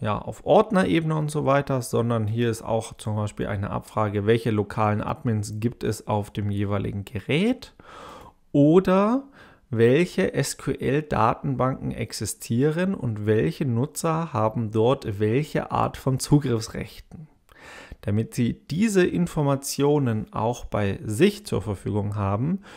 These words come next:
müssten Sie bei der Erfassung auch einstellen, dass diese Informationen zu den S-Q-L-Datenbanken auch ausgelesen werden. Da gibt es also im Remote-Scanner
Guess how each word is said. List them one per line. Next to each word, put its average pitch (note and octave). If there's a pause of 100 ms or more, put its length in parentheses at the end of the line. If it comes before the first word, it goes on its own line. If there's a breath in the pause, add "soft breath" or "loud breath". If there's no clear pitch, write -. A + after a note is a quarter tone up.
(200 loud breath)
müssten D3
Sie A#2+
bei C3+
der -
Erfassung -
auch -
einstellen, C#3
dass A#2+
diese C3+
Informationen B2
zu -
den -
S-Q-L-Datenbanken A2+
auch -
ausgelesen D3
werden. C3
Da G#2+
gibt C3+
es C#3
also A#2
im F#2
Remote-Scanner D3